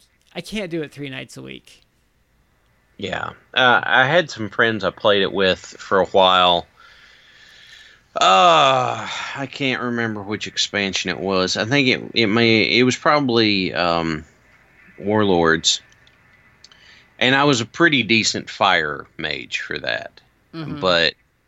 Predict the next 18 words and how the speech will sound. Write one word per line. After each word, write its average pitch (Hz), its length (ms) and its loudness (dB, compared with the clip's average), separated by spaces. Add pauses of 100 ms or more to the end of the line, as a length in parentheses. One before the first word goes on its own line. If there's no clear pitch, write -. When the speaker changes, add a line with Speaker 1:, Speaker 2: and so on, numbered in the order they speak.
(360)
Speaker 2:
I, 120 600 2
not 110 320 -6
to 92 60 -16
make 82 280 -8
a - 40 -20
pun, 73 340 -12
but 80 140 -6
I 98 140 2
burned 71 380 -8
out 67 200 -6
on 69 220 -8
it. 67 240 -12
I 92 180 -2
was 85 100 -4
just 82 140 -6
like, 65 180 -2
"No, 78 160 -2
I'm," 80 500 -4